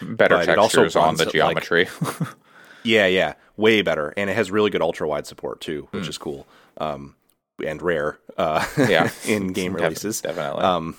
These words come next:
Speaker 2: so that part's really cool, and it runs over at over a hundred frames a second most of the time, <laughs> which
Speaker 1: Mm.
Speaker 2: also rules on
Speaker 1: It's
Speaker 2: my
Speaker 1: like
Speaker 2: <laughs> high refresh rate monitor.
Speaker 1: triple the frame rate, more than triple the frame rate of the Switch
Speaker 2: <laughs> Oh,
Speaker 1: version.
Speaker 2: yeah.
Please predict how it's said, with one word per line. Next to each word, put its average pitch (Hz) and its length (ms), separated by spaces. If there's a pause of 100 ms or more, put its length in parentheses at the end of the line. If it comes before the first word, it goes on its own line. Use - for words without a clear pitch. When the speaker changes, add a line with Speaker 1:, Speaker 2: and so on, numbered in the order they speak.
(760)
Speaker 2:
so 87 440
that 95 280
part's 104 200
really 90 120
cool, 82 280
and 85 300
it 95 160
runs 87 300
over 82 280
at 82 80
over 80 280
a 76 40
hundred 80 220
frames 78 240
a 80 60
second 78 320
most 76 240
of 87 60
the - 60
time, 76 300
<laughs> - 100
which - 360
Speaker 1:
Mm. - 20
Speaker 2:
also 78 420
rules 85 540
on 87 160
Speaker 1:
It's 85 80
Speaker 2:
my 85 160
Speaker 1:
like 87 200
Speaker 2:
<laughs> - 60
high - 100
refresh - 420
rate 82 160 (120)
monitor. 101 300
Speaker 1:
triple 120 480
the 98 100
frame 90 380
rate, 90 400
more 98 300
than 90 160
triple 92 260
the 90 80
frame 90 340
rate 87 140
of 85 80
the 82 60
Switch - 260
Speaker 2:
<laughs> - 60
Oh, 107 160
Speaker 1:
version. 82 180
Speaker 2:
yeah. 73 200